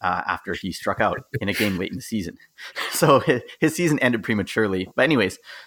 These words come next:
um, the team wanted to lock him up for a couple more years, um, but he,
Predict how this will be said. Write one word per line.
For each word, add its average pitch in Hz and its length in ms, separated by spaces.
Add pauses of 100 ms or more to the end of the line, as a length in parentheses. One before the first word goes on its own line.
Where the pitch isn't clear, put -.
(160)
um, 107 360
the 110 120
team 165 260
wanted 120 240
to 107 100
lock 98 280
him 95 80
up - 160
for 95 100
a 90 60
couple 101 240
more 87 200
years, 110 520
um, 92 240
but 92 200
he, 113 540